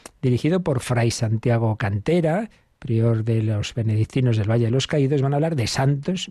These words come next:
santos, monjes, santos en el claustro. Se va a llamar este programa, si no recuerdo mal, eh, ya tiene grabado este primer programa, empieza a hablar de San Antonio Abad. Seis de la mañana. Uy, vaya hora. Bueno, pues os recuerdo que tenemos un podcast, que todo esto enseguida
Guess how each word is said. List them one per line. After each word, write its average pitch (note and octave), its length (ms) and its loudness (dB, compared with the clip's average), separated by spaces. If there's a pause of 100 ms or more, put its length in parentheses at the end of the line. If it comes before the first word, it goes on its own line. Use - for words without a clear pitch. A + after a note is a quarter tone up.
(120)
santos, B2 580 0
monjes, D#3 500 0
santos D3 440 -2
en C3+ 80 0
el A2 120 -4
claustro. F3 520 0 (320)
Se - 200 -4
va A#2+ 100 2
a - 20 2
llamar A#2+ 320 2
este B2 260 -2
programa, G#2+ 540 -2
si - 120 -4
no A#2 120 0
recuerdo A#2+ 360 0
mal, C3 220 0 (580)
eh, A#2 220 0
ya A#2+ 220 2
tiene A#2+ 600 0
grabado A#2+ 460 2
este A#2+ 300 -2
primer A#2+ 280 0
programa, A#2+ 360 0
empieza C3+ 460 -2
a - 20 0
hablar B2 240 0
de C#3 100 0
San B2 320 -2
Antonio C3 640 0
Abad. B2 380 0 (180)
Seis A3 460 -2
de F#3+ 80 0
la E3+ 140 2
mañana. D3+ 420 0 (300)
Uy, D#3 220 2
vaya C#3+ 280 0
hora. D#3+ 140 0
Bueno, G#2 240 -4
pues - 200 -6
os G#2 120 -2
recuerdo B2+ 460 0 (440)
que - 100 -4
tenemos A2 460 0
un A2 160 0
podcast, C3+ 560 -2
que B2 100 -2
todo A2+ 280 -2
esto A2+ 240 -2
enseguida B2 720 0